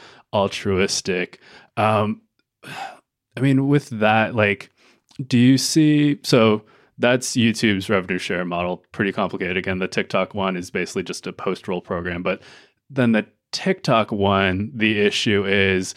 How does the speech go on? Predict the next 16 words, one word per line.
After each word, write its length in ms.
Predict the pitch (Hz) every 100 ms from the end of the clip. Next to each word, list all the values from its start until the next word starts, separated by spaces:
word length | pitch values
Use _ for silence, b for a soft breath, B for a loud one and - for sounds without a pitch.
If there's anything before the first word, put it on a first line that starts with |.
| B B B _
only 520 | 113 113 117 117 117
the, 360 | 110 110 107 101
um, 440 | 95 92 90 90 - _ _ _ _ _ -
well, 140 | 127
you, 180 | 117 117
your 340 | - 127 113 110 _ _
account 440 | 120 - 131 127
has 200 | 123 113
to 80 | -
have 180 | 107 104
at 80 | 98
least 200 | 101 -
a 60 |
hundred 240 | 101 95 95
thousand 360 | 98 92 90
followers. 880 | 82 - 82 80 80 76 76 - -